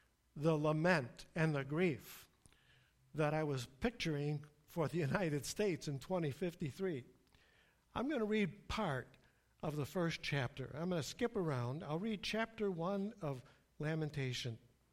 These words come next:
How desolate lies the city, once so full of people. How like a widow is she, who once was great among the nations.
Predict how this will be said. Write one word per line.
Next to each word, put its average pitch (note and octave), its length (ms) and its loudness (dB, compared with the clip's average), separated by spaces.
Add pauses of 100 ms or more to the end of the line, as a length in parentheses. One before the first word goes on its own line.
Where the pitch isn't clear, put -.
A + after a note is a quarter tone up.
(720)
How A#3 200 2
desolate G3 640 4
lies E3 320 0
the D#3+ 100 0
city, D3 420 -4 (760)
once G3+ 280 4
so G3 220 4
full F3 240 0
of C#3 100 -4
people. D#3 440 -2 (1000)
How B3+ 280 6
like A3 320 4
a F#3 80 4
widow F3 400 6
is C#3+ 200 0
she, C#3+ 460 0 (720)
who E3 80 2
once G3 340 2
was E3+ 160 0
great F#3+ 320 2
among E3+ 280 2
the D#3+ 100 4
nations. B2+ 640 -2